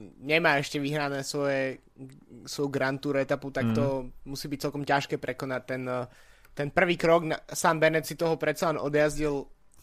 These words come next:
Speaker 1: o dosť viac v Grand Tour, eh, predtým, ešte keď, eh,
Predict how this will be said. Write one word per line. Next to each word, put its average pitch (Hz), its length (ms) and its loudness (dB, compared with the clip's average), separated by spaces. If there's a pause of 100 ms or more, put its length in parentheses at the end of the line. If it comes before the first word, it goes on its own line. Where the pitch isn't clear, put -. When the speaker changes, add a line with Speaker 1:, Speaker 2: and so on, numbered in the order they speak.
(340)
Speaker 1:
o 151 100 2
dosť 160 220 4
viac 147 240 6
v 143 80 -8
Grand 139 240 0
Tour, 143 240 -2
eh, 143 80 -6 (480)
predtým, 139 640 -2 (480)
ešte 139 240 -4
keď, 143 140 -2
eh, 135 120 2